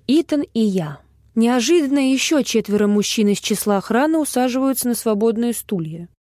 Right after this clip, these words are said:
Картер-старший несказанно доволен происходящим. И это без труда читается на его лице с мелкими морщинками вокруг глубоко посаженных голубых глаз и жестко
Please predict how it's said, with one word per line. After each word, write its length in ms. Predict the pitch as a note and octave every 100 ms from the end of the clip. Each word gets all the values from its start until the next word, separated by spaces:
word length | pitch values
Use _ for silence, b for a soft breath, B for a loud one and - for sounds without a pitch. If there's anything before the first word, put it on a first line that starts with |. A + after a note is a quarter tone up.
| _
Картер-старший 1040 | - D4+ E4 D#4 D4+ - C#4+ D4+ - D4 D4
несказанно 680 | C4+ C4 - B3 C4+ D4
доволен 520 | C4+ B3+ A3+ B3+ C4+ B3+
происходящим. 960 | B3+ A#3+ - C4 A3+ F#3 - F#3+ F3 - _ _ _ _ _
И 80 | A#3
это 220 | C4 C4
без 180 | A3+ C4
труда 300 | C4+ B3 C4
читается 580 | - C#4 B3 F#3+ - G3
на 160 | G3
его 320 | G3+ G3+ G3+ G3 -
лице 440 | A3 G#3+ B3 A3+
с 100 | -
мелкими 380 | G#3 G#3 G3+ G3+
морщинками 680 | G3 G3 - C#4+ C#4+ C4 B3+
вокруг 320 | G#3 G#3+ A3+
глубоко 480 | G3 G#3 G3 F#3+ A3+
посаженных 680 | G#3+ F#3+ G#3+ G3+ F3+ F#3+ -
голубых 460 | G3 F#3+ F3+ E3+
глаз 460 | G3+ A#3 D4+ - - b b
и 140 | b A3+
жестко 500 | A3 C#4 - C4